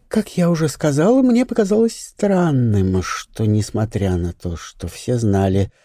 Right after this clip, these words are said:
сэр Горацио пользовался при сборе грибов справочником, ни у кого не возникло вопросов,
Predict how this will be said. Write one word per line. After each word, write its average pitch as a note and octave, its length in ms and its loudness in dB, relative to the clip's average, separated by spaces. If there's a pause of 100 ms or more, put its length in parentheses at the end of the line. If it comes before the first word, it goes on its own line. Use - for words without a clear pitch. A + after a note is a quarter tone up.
(200)
сэр A2+ 320 0
Горацио G#2 800 0
пользовался F#2 840 -4
при F#2+ 240 -6
сборе F#2 340 -4
грибов F#2 520 -4
справочником, A2+ 1120 -4 (600)
ни A#2+ 140 2
у C3 80 2
кого C#3 240 0
не A3 140 2
возникло A3+ 540 0
вопросов, F#3+ 760 -2